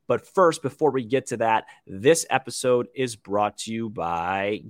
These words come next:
Game Time. Buying tickets to your favorite events shouldn't be stressful. Game Time is the fast and easy way to buy tickets for all the sports, music, comedy, and theater near you. With killer deals on last-minute tickets and their best price guarantee, you can stop stressing over the tickets and start getting hyped for the fun you'll have.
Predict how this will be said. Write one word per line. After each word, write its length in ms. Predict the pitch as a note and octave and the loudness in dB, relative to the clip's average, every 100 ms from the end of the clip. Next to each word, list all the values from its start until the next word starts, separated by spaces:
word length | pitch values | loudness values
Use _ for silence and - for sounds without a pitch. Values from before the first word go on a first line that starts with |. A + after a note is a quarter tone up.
| - | -2
Game 380 | A#2 C#3 E3 | 0 0 -4
Time. 720 | D3+ C3 A#2+ A#2+ A#2 A#2+ A#2+ B2+ _ _ _ _ _ - - | -4 -2 0 0 -2 -6 -10 -14 _ _ _ _ _ -16 0
Buying 200 | C3 B2+ | 0 2
tickets 340 | - B2+ C#3 - | -4 -6 -6 -6
to 100 | A2 | -6
your 80 | |
favorite 320 | G2 A2+ A2+ G#2+ | -4 -2 -2 -2
events 260 | A2 C3 | -4 -6
shouldn't 320 | - - G2+ | -8 -6 -6
be 120 | G2 G2+ | -8 -10
stressful. 500 | - A#2+ - - - | -6 -6 -6 -10 -12
Game 300 | G2 G#2+ A2 | -8 -6 -6
Time 240 | A#2+ A2 | -6 -6
is 80 | G2 | -10
the 80 | F#2+ | -12
fast 420 | - A2 D#3+ - | -4 -2 -2 -6
and 140 | G2 - | -14 -10
easy 600 | B2 F3+ F#3+ G#2 F#2 E2+ | -8 -6 -6 -6 -8 -8
way 360 | E2 D2+ - - - - - | -6 -6 -8 -14 -20 -16 -2
to 100 | A#2+ | 4
buy 200 | A#2 A#2 | 6 6
tickets 360 | - B2 A#2 | 2 -2 -4
for 120 | - | 0
all 140 | G#2+ G#2+ | 0 0
the 60 | |
sports, 440 | G2 - D#3+ F3 - | -2 -4 -2 -2 -4
music, 320 | B2+ C3+ C#3+ | -6 -4 -6
comedy, 380 | - A#2 A#2+ B2 | -4 -4 -4 -8
and 100 | A2 | -10
theater 300 | - G2+ G2+ | -8 -8 -6
near 220 | G2+ G2+ | -6 -4
you. 280 | G#2 C3 - _ - - | -2 -2 -4 _ -14 -6
With 200 | A#2+ - | -6 -4
killer 360 | - C#4+ B3 | 4 6 6
deals 420 | C3+ G#2+ E2+ - | 2 -2 -4 -8
on 180 | F#2+ F#2 | -8 -6
last-minute 580 | G2 G#2 A2 - G#2 F#2+ | -4 -2 -4 -6 -10 -8
tickets 360 | C3 C#3+ - - | -8 -6 -8 -8
and 100 | G2+ | -8
their 60 | |
best 300 | G2 G#2 - | -4 -4 -4
price 200 | A2 G2+ | -6 -6
guarantee, 500 | - G#2+ G#2 G2 C#3 | -6 -8 -8 -6 -4
you 140 | D3 E3+ | -4 -6
can 120 | C#3+ | -8
stop 280 | - C#3 C#3 | -2 -2 0
stressing 380 | - C#3+ - | -4 -4 -2
over 160 | C#3+ C3 | -2 0
the 80 | C3+ | -4
tickets 380 | - E3 G#3 - | -4 -6 -4 -6
and 180 | A2 | -8
start 560 | - - - G3+ C#3+ - | -6 -8 6 8 8 4
getting 200 | A#2+ A#2 | -4 -2
hyped 200 | A2+ A2+ | -4 -4
for 80 | B2 | -8
the 80 | A#2 | -8
fun 260 | - F2+ | -6 -6
you'll 140 | E2 E2 | -8 -10
have. 300 | E2 D#2 | -10 -12